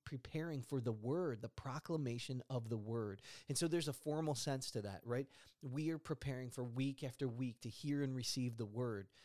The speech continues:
so that what? The word goes out through God's people.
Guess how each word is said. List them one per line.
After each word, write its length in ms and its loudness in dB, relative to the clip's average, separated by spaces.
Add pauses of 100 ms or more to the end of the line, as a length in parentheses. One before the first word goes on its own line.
(140)
so 220 -2
that 200 -2
what? 320 -2
The 60 0
word 500 0
goes 260 0
out 220 -4
through 200 -4
God's 320 -2
people. 580 -4